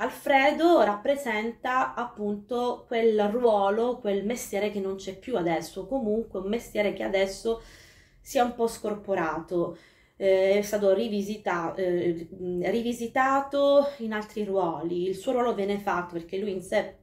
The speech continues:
è proiezionista, montatore, e applica anche la censura, anche tecnico, perché se, eh, avete ben visto nelle scene che lui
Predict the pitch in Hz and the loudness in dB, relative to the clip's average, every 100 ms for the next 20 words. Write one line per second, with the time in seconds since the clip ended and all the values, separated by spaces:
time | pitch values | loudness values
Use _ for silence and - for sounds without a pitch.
0 | _ 180 160 - _ 180 175 170 175 247 | _ -6 -6 -8 _ -2 0 0 -4 -4
1 | 240 240 233 - 240 208 262 233 202 208 | -2 -2 -4 -6 -4 -2 0 -2 -4 -6
2 | 208 175 165 170 180 190 196 - - - | -2 0 2 2 2 2 0 -6 -20 -20
3 | - - - 202 202 208 202 196 - 214 | -20 -16 -2 4 6 8 6 4 2 0
4 | 220 233 185 196 196 185 175 170 165 - | 2 0 0 -4 -4 -4 -4 -6 -6 -2
5 | 262 180 160 170 - _ _ _ _ _ | 0 0 -2 -8 -16 _ _ _ _ _
6 | _ _ _ _ 202 214 214 190 262 240 | _ _ _ _ -2 -2 0 2 4 4
7 | - 185 170 170 180 196 - 226 180 180 | 2 -8 -6 -2 -2 -2 -2 0 0 -2
8 | - 185 190 - 170 170 170 165 165 202 | -4 -4 -2 -2 -4 -2 0 0 -2 -4
9 | 202 180 185 226 - 180 185 190 - 214 | -2 -2 -2 -2 -4 -4 -2 -4 -2 -2
10 | 180 165 180 196 202 160 165 202 185 | 0 0 -2 -2 -2 -2 0 0 0